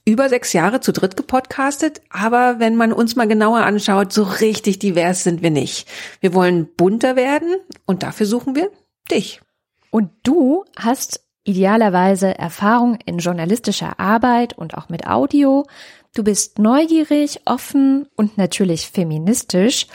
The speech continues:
Speaker 2: Du arbeitest gern im Team, bist belastbar und auch flexibel.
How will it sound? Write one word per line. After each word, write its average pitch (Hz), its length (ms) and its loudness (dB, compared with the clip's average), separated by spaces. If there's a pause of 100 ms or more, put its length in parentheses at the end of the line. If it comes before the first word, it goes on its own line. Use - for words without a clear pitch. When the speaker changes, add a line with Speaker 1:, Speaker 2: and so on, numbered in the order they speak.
(560)
Speaker 2:
Du - 120 0
arbeitest 269 460 0
gern 220 240 2
im 175 220 -6
Team, 262 320 2 (420)
bist - 280 -6
belastbar 185 760 -4
und 180 160 -8
auch 151 120 -6
flexibel. 294 680 0